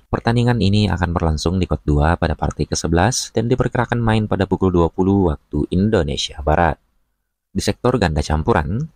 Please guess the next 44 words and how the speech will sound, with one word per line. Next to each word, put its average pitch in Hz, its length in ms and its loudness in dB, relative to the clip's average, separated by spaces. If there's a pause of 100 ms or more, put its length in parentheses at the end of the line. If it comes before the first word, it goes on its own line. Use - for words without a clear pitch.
Chen 120 240 0
Xin 131 240 2
dan 82 160 0
San 85 300 -2
Chi - 180 0
wakil 76 320 0
Cina 85 380 0
akan 101 180 -2
berhadapan 101 480 0
dengan 104 240 0
wakil 101 240 0
Malaysia, 92 640 0
Go 110 160 -2
Sun 110 160 0
Huat 110 240 -2
dan 107 160 0
Lai 107 160 2
Shevon 76 400 -2
Jimmy. 71 320 0 (160)
Ranking 82 320 -2
keduanya 95 460 0
dua 107 160 0
puluh 107 160 0
enam 110 240 0
dan 107 160 0
empat 104 240 -2
belas, 78 400 0 (240)
head 127 160 -2
to 127 100 0
head 123 160 0
keduanya 110 480 2
masih 92 380 0
nol 73 240 0
nol. 69 260 -2 (320)
Pertandingan 76 480 0
ini 85 200 2
akan 90 200 0
berlangsung 90 400 0
di 101 80 0
kot - 160 -4
tiga 107 320 0
pada 104 160 2
partai - 280 -4
pertama 117 440 0